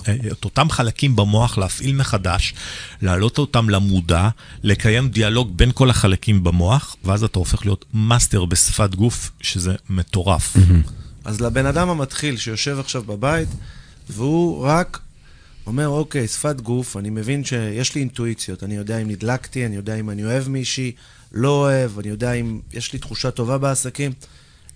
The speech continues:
Speaker 3: איזה כלים אתה יכול לתת לו? ועוד משהו שרציתי לשאול, שהוא סופר מעניין,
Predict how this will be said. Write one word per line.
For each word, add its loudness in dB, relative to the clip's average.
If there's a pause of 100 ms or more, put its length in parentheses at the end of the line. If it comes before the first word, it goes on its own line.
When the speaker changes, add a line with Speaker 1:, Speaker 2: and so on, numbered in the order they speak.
Speaker 3:
איזה 0
כלים 0
אתה -6
יכול -2
לתת -4
לו? -4 (480)
ועוד 0
משהו -2
שרציתי -6
לשאול, -4
שהוא -6
סופר 2
מעניין, 0